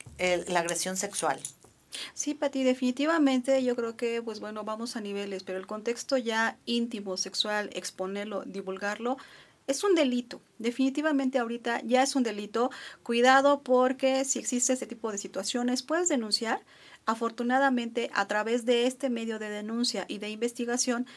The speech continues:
Speaker 2: se puede llegar a borrar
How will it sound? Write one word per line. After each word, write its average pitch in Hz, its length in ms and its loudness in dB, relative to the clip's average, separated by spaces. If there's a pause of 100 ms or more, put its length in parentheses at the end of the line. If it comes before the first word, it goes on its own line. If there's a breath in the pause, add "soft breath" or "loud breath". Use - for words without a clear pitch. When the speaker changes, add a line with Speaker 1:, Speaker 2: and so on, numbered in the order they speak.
(160 loud breath)
Speaker 2:
se - 160 0
puede 233 320 2
llegar 220 440 -2 (120)
a 220 280 2 (220)
borrar 185 440 2